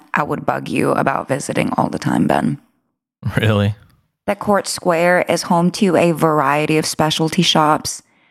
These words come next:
Speaker 1: There's cute little restaurants, bookstores, boutiques. The downtown farmers market takes place right on the Court Square every Saturday, May through October.
Speaker 2: Sounds awesome.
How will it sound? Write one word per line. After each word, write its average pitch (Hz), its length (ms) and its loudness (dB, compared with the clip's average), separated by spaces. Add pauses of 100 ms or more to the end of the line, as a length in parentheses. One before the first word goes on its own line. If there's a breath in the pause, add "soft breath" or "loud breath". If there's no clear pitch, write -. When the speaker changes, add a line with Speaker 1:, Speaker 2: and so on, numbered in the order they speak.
(200)
Speaker 1:
There's 175 220 -2
cute - 300 -4
little 151 220 0
restaurants, 214 920 2
bookstores, 180 840 0 (380 loud breath)
boutiques. 175 840 -2 (420 soft breath)
The 190 60 -6
downtown 190 480 0
farmers 175 460 0
market 196 400 2
takes - 240 -2
place 175 380 -2
right 151 220 2
on 170 100 2
the 156 80 2
Court - 300 -2
Square 156 580 -2 (400 loud breath)
every 170 320 -2
Saturday, 165 800 0
May 147 220 2
through 123 200 2
October. - 640 0 (1000)
Speaker 2:
Sounds 85 260 -4
awesome. 101 440 -4